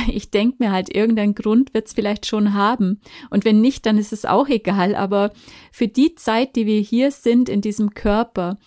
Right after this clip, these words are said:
dürfen wir das Leben mit allen Sinnen genießen und all die Erfahrungen machen, die für uns wichtig sind.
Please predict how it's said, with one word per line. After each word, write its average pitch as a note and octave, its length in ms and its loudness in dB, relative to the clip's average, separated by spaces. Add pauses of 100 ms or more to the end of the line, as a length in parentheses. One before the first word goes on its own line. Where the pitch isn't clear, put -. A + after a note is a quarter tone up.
(420)
dürfen B3 380 2
wir G#3+ 100 2
das G#3+ 220 -4
Leben G#3+ 340 0
mit G3+ 220 -2
allen G#3+ 340 0
Sinnen G#3 440 0
genießen G3+ 800 2
und G3+ 340 -4
all A3 180 2
die A#3+ 160 0
Erfahrungen G3+ 760 0
machen, G3 360 -2
die G3+ 120 -6
für - 180 -4
uns G#3 300 -2
wichtig G3+ 440 -4
sind. E3+ 520 -8